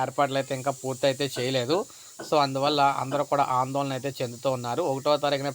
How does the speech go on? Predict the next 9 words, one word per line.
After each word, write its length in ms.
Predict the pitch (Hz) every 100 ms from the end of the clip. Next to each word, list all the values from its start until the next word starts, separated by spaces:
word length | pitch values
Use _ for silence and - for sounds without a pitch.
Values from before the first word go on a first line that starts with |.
| 131
పెన్షన్లు 380 | 127 151 139 123
ఇస్తారా 320 | - 131 135 123
ఇవ్వరా 220 | 120 127 123 127
అనే 140 | 131 123
దానికి 220 | 127 123 127
సంబంధించి 560 | 120 123 120 117 170 190 - - - - - -
so 80 | 151 131
అందరూ 220 | 131 143 123
ఆందోళన 320 | 123 135 135